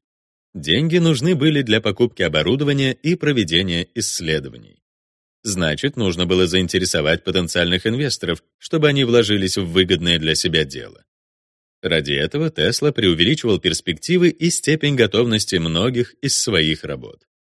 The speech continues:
Затем, когда партнёр понимал, что идея вовсе не так уж выгодна ему, как утверждал её автор, он прекращал с Теслой деловые отношения. Учёный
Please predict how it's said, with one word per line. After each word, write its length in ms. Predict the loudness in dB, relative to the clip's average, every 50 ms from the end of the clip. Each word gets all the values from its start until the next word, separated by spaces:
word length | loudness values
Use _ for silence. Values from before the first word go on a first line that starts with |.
| _ _ _ _ _ _ -6
Затем, 480 | 0 0 0 0 0 0 -2 -2 -2 -2
когда 280 | -6 -6 -2 -2 -2
партнёр 380 | 0 0 -4 -2 -2 -2 -2 -2
понимал, 340 | -2 -4 -2 -2 -2 -2 -4
что 220 | -4 -2 -2 -2
идея 320 | 0 0 2 2 0 0 -4 _ _ _ -8
вовсе 340 | -2 0 0 2 2 0 0
не 140 | 0 0 0
так 240 | 0 0 -2 -2 -4
уж 160 | -10 -6 0
выгодна 360 | 0 2 2 2 0 2 2
ему, 200 | 2 2 0 0
как 220 | 0 -2 -4 -4
утверждал 460 | -4 -2 0 -2 0 0 0 2 2 2
её 160 | 2 2 2
автор, 360 | 2 0 -2 -4 -8 -10 -10 _ _ _ _ _ _ _ -2
он 160 | -2 0 0
прекращал 580 | 0 -2 0 0 0 0 0 0 0 0 -2
с 80 | -2 -4
Теслой 380 | -2 0 0 0 2 2 2 2
деловые 440 | 2 2 0 2 0 0 0 0
отношения. 640 | -2 -4 -6 -12 -12 -12 -14 -14 -16 -16 -20 _ _ _ _ _ _ _ _ _ _ _ _ -6
Учёный 580 | -2 -2 -2 -2 -2 -2 -2 0 0 -2 -2